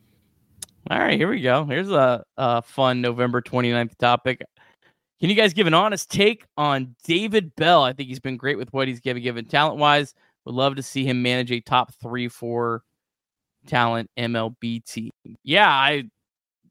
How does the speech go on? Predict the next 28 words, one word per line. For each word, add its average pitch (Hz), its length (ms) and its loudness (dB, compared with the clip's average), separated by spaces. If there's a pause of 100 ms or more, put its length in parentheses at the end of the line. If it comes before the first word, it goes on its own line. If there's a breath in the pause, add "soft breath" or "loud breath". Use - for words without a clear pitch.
(200)
I, 127 300 -8 (360)
I'm 127 200 -12
with, 127 240 -8
I'm 123 180 -12
with 139 140 -14
David 127 280 -4
Bell 127 220 -4
stan. 156 600 0 (460 soft breath)
Um, 120 680 2 (140)
I, - 100 -8
I, - 340 -14
again, 139 320 -2
I 123 40 0
mean, 123 160 -2
this 120 160 -10
team 135 140 -4
was 127 120 -4
projected 123 520 -2
to 120 60 0
win 117 460 0 (1120)
sixty-something - 680 -2
games 127 440 0
and 117 220 -4 (1200)
finished 120 320 -2 (1000)
with 127 100 -8
eighty-two. 123 520 -2 (140)
I 131 100 -2
mean, 139 500 0